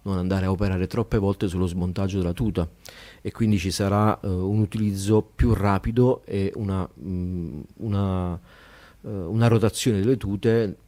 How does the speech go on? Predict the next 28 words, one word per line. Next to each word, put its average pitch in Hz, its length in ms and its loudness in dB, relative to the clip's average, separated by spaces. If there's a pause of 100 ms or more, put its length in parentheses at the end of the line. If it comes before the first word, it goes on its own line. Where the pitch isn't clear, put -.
non, 95 440 -2
non, 92 760 -2
non 110 300 0
dispersivo, 104 580 -4
insomma, 73 280 -8
non 98 100 0
ci 101 120 -8
sarà 98 240 -2
parecchio 95 560 -4 (400)
tempo 104 320 2
da 90 120 0
far 90 160 -2
passare 92 400 -2
tra 90 160 -2
una 92 160 0
tuta - 220 -6
e - 20 -2
l'altra, 90 480 -4
fra 95 120 0
una 95 200 2
I 101 120 2
V 95 40 0
E 98 240 4
e 92 40 2
l'altra, 98 360 0
in 90 80 0
modo 87 240 -2
da 90 200 -2